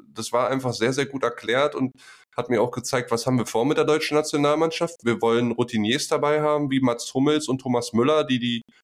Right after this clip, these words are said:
Mannschaft kommunikativ nach innen und außen anführen können.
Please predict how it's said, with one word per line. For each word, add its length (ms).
Mannschaft 540
kommunikativ 1000
nach 200
innen 260
und 140
außen 300
anführen 400
können. 300